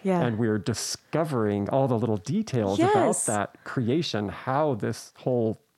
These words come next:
Speaker 2: planet, how this
Speaker 1: How
Speaker 2: whole
Speaker 1: it
Speaker 2: world
Speaker 1: works, yeah.
Speaker 2: works.
Speaker 1: It's very
Speaker 2: Yeah.
Speaker 1: similar to, like, what is this, like, accent doing for this phrase, <laughs>
Speaker 2: Mm-hmm.
Speaker 1: right? It's a s-, totally similar
Speaker 2: Yeah.
Speaker 1: feeling.
Speaker 2: Yeah.
Speaker 1: Um, okay, so during, during the years that you were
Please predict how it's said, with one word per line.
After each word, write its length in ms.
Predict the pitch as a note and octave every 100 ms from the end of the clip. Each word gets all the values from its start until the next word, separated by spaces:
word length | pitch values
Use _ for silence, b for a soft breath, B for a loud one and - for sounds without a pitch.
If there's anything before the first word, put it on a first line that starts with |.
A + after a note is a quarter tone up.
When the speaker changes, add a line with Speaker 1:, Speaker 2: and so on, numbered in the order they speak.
| _ _ _
Speaker 2:
planet, 500 | - - C#3 F#3+ D3+
how 100 | C#3+
this 120 | C#3+ B3
Speaker 1:
How 100 | C#4+
Speaker 2:
whole 100 | D#4+
Speaker 1:
it 60 | C#4+
Speaker 2:
world 500 | D#4+ C5 G#3+ D3+ B2+
Speaker 1:
works, 120 | G#3+
yeah. 160 | C#4+ F4 A3
Speaker 2:
works. 280 | - - - B B B B B B B
Speaker 1:
It's 180 | - B3
very 160 | D#4 F4+
Speaker 2:
Yeah. 40 |
Speaker 1:
similar 460 | - C#4 A#3+ A3 G3
to, 140 | G#3
like, 240 | G3+ F#3+ B B
what 240 | - F3+ F3+
is 200 | G#3 G3
this, 280 | G#3 G3 G#3+
like, 240 | G3+ G3 -
accent 560 | C#4 - - E3+ - F3
doing 300 | F3+ F3 F3+
for 160 | G3
this 300 | D#3+ C#3+ D#3+
phrase, 460 | - A3+ E3 C#3+ F3+
<laughs> 60 | B3
Speaker 2:
Mm-hmm. 320 | A#2 A3 D3+
Speaker 1:
right? 280 | G#3+ B3 -
It's 160 | A#3+
a 40 | A3+
s-, 240 | - -
totally 380 | - A3+ A3 G#3
similar 480 | - G3+ G3 F#3 E3+
Speaker 2:
Yeah. 100 | E3
Speaker 1:
feeling. 380 | F#3 A#2+ A#2 G#3 B B
Speaker 2:
Yeah. 240 | C3 C#3+ B2 - B3+
Speaker 1:
Um, 300 | B3+ B3 - D#4
okay, 220 | D4 B3+
so 200 | - C#4+
during, 340 | - D4+ F#4+ B4+ -
during 260 | D#4+ F#4 A4
the 80 | C#4+
years 380 | A#3+ B3 A#3+ A#3+
that 220 | A#3+ G3+
you 320 | A3+ A3+ A3 B B B G3
were 480 | A3 G#3+ G#3 G3+